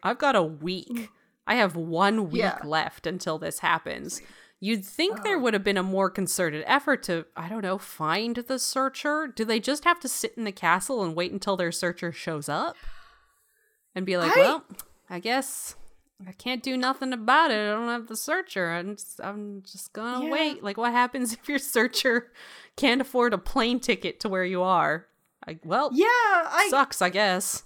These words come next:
Speaker 2: It does feel like that she was just kinda waiting for the searcher. Like, she,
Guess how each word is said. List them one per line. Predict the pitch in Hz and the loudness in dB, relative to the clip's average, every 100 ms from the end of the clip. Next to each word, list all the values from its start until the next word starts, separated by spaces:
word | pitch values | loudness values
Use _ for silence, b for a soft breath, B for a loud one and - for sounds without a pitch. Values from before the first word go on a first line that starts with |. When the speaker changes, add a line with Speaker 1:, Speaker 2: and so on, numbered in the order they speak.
| - | -2
Speaker 2:
It | 349 359 - | 0 0 0
does | 392 539 554 - | 6 6 4 0
feel | 285 403 403 | 2 4 4
like | 262 240 226 214 - - _ _ _ _ - | 6 6 6 0 -14 -20 _ _ _ _ -10
that | 208 247 247 | 4 4 4
she | - 254 | -2 0
was | 220 233 254 214 | 4 4 4 2
just | - 240 226 - | -4 -4 -4 -4
kinda | - 214 190 | -2 -2 -4
waiting | 175 175 180 185 | -4 -4 -4 -6
for | 190 196 | -8 -8
the | 180 | -8
searcher. | - 262 403 403 214 - | -6 -2 -4 -2 -6 -4
Like, | 196 202 - | -4 -4 -4
she, | - 214 208 202 208 | -6 -6 -6 -4 -6